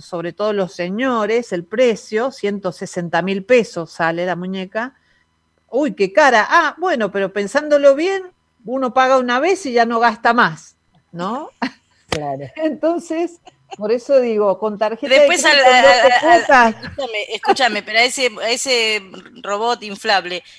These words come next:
Speaker 3: le tenés que, ¿tendrá accesorios? ¿Viste? Le pones un bigote, le sacás los bigotes, le pones los anteojos,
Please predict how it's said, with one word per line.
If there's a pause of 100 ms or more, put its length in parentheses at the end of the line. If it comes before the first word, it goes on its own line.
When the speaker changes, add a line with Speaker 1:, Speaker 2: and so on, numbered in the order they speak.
(120)
Speaker 3:
le
tenés
que,
¿tendrá
accesorios?
¿Viste?
Le
pones
un
bigote,
le
sacás
los
bigotes,
le
pones
los
anteojos,